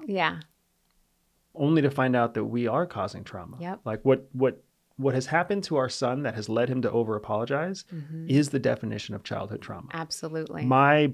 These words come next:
Speaker 2: traveling, my being gone for some of the core years in our
Speaker 1: Mm-hmm.
Speaker 2: daughter's life,
Speaker 1: Mm-hmm.
Speaker 2: the reason that she's so sweet and so attached to me is in
Speaker 1: Mm-hmm.
Speaker 2: part because we have caused, I have caused her trauma.
Speaker 1: Mm.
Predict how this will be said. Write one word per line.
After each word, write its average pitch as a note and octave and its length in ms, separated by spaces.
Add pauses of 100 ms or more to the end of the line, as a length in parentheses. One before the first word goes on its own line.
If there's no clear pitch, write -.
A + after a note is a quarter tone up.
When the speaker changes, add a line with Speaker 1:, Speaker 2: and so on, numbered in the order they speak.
Speaker 2:
traveling, C3+ 540
my B2 140
being C#3 320
gone C3+ 320
for - 80
some B2 160
of A#2 40
the A2+ 60
core C3+ 300
years C#3 320
in A2+ 60
our A2 80
Speaker 1:
Mm-hmm. F#2+ 40
Speaker 2:
daughter's A2 340
life, F#3 380 (100)
Speaker 1:
Mm-hmm. F3 180
Speaker 2:
the C#3 100
reason C#3+ 560
that A2+ 120
she's - 500 (580)
so - 400
sweet A2+ 340
and G2 100
so C3 240
attached C#3 460
to G#2 80
me - 300
is E3 260
in C#3+ 200
Speaker 1:
Mm-hmm. E3 80
Speaker 2:
part F3+ 320
because A#2 300
we B2 200
have B2+ 160
caused, A2+ 360
I A#2+ 200
have C3 120
caused A2+ 320
her A#2+ 160
trauma. E3+ 460
Speaker 1:
Mm. E3 560